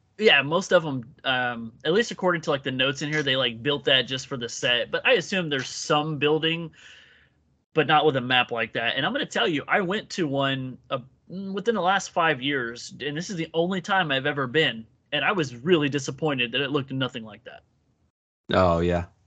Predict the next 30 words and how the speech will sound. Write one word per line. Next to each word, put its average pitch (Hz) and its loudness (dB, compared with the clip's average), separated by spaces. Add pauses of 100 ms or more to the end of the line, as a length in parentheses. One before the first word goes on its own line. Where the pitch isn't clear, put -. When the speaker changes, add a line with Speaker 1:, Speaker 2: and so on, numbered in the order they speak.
(180)
Speaker 1:
Like, 220 -8
"Oh, 151 4
what 240 4
is 226 -4
this? 277 6
Where 226 4
are 226 2
the 226 4
black 214 0
and 226 -6
white 226 -2
pins?" 196 0 (400)
<laughs> - -
Speaker 2:
<laughs> - 6
Yeah. 92 0 (420)
Speaker 1:
Wanna 185 0
cause 202 2
some 135 -8
damage. 160 0 (240)
<laughs> 220 -6 (1000)
Speaker 2:
Yep, 104 4
technology 110 6
just 101 -2
ruins 107 4
everything. 90 2 (240)
<laughs> 113 0
Speaker 1:
Tell 131 -2
me 123 -4
about 110 -6
it. 117 -6